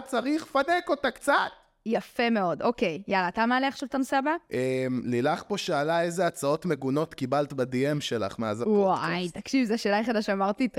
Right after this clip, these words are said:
Speaker 2: הפודקאסט ייחסם אם אנחנו חושפים את הדברים האלה.
Speaker 1: את יודעת מה כתבו לי פעם?
Speaker 2: תקשיב, מאז הפודקאסט, לא, אני,
Speaker 1: אני
Speaker 2: אנשים
Speaker 1: נכנס
Speaker 2: באמת
Speaker 1: לאינסטגרם.
Speaker 2: לא נורמליים. לי זה, זה מתחילים איתי, מה זה רנדומלית, אבל דברים באמת מגעילים. יש לך,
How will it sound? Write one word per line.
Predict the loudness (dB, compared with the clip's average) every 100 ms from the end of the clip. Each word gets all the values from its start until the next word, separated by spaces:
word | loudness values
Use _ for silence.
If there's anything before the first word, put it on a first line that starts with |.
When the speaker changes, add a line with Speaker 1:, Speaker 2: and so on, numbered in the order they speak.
| -4
Speaker 2:
הפודקאסט | -6 -2 -2 0 -4 -4
ייחסם | -8 -8 -2 0
אם | 4 4
אנחנו | 2 0 -4
חושפים | -6 -2 -2
את | 0
הדברים | -2 0 0 2 0
האלה. | 0 0 -2 -2
Speaker 1:
את |
יודעת | 0 0 0
מה | -2
כתבו | -2 -4 -2
לי | -2
פעם? | -2 -2 -2
Speaker 2:
תקשיב, | -4 -2 -2
מאז | 0 0 0
הפודקאסט, | 0 0 0 0 0 0 0
לא, | 2 2
אני, | 0 -2
Speaker 1:
אני | -2
Speaker 2:
אנשים | -4 -2 0 0
Speaker 1:
נכנס | 0 0
Speaker 2:
באמת | 0 -2
Speaker 1:
לאינסטגרם. | -4 -4 0
Speaker 2:
לא | 2 4
נורמליים. | 4 2 2 0 0
לי | 2 2
זה, | 4 4 4 2 2 2
זה | 0 0
מתחילים | -2 0 2
איתי, | 2 2
מה | 0 2
זה | 2
רנדומלית, | 2 2 0 0 0 -2
אבל | -2 0 0
דברים | -2 0 2
באמת | 2 2 0
מגעילים. | 0 2 -2 -2 -6 -2
יש | -2 0
לך, | 0